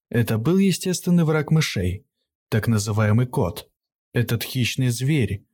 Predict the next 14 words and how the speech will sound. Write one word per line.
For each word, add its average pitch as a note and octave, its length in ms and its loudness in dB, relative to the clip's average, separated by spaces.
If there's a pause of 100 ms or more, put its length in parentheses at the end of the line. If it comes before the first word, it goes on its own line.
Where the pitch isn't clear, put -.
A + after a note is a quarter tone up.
(240)
выкрикивал F3+ 760 0
звуки E3 360 -2
мяу A2+ 640 2 (260)
в - 140 -20
презрении A2+ 640 2
к D#3 80 -2
людям, G#2 480 0 (600)
рассматривая F3+ 840 2
в E3 80 4
них E3+ 200 4
свою D3 260 -2
глупую A2+ 420 2
добычу. G#2+ 680 -2 (1300)
Мяу. G2 800 0